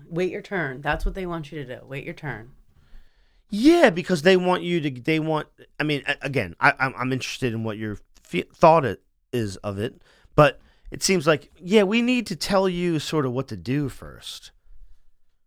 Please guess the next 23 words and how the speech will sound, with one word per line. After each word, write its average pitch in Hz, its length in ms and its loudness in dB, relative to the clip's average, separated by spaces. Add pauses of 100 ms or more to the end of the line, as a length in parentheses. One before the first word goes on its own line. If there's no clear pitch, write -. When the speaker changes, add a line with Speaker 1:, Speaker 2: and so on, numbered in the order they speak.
(340)
Speaker 2:
Like, 120 240 -2
you 175 160 6
need 180 220 2
to, 123 240 -4 (240)
you 151 160 -2
need 147 180 -2
to 123 60 -4
be 120 680 -4 (1000)
in 135 180 0
the, 104 80 -8 (360)
in 131 140 0
the 101 80 -6
team 107 640 -4 (400)
before 135 280 0
we 120 140 -4
let 117 260 0
you 113 160 -6
do 120 220 -2
this. 78 400 -12 (240)
Otherwise, 113 840 2 (460)
we're 135 100 2
gonna 127 320 0
actively 117 920 0